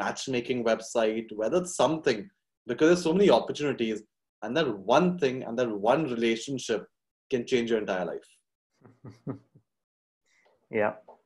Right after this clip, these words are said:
Speaker 2: No, that's awesome. Thanks, man. That's, uh, I think there's, there's, there's a lot of, lot of, lot of takeaways, uh, and, and, and, and I know we can continue the conversation, uh,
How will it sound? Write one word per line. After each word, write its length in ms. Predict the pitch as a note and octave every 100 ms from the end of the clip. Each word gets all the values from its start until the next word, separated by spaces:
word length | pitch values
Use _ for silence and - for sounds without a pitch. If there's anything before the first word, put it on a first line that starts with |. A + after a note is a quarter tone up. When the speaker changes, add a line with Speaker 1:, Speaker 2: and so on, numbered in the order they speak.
| _ _ _ _ _ -
Speaker 2:
No, 120 | B2+
that's 180 | A#2+ A#2
awesome. 400 | A2+ A2 A#2+ A2+ - -
Thanks, 340 | A#2 B2 -
man. 280 | A2 G#2 G#2+
That's, 340 | G#2+ A2 -
uh, 360 | A#2+ A2 G#2 G#2 - - _ _ _ _ _ _ _ A#2
I 40 |
think 220 | C3+ D3
there's, 240 | C#3 C#3 C#3
there's, 240 | C#3 B2
there's 160 | C3 B2+
a 80 |
lot 220 | B2+ B2 C#3+
of, 200 | C#3+ -
lot 260 | A#2+ A#2+
of, 100 | B2
lot 180 | A#2 A#2
of 160 | C3 -
takeaways, 600 | A#2+ - A#2+ B2 B2 - - -
uh, 260 | A2 G#2+ G#2
and, 360 | - A2+ A2+ A#2
and, 320 | A#2 A2 A2 B2
and, 300 | A2+ A2 A2
and 140 | A#2
I 80 | A#2
know 180 | B2+ D3
we 300 | A2+ A#2 B2+
can 240 | C3+ C3+
continue 420 | B2+ A#2+ A#2 B2 B2
the 80 |
conversation, 880 | A#2 G#2+ G#2+ - A2+ - A2+ A2 G#2+
uh, 280 | G#2 G2+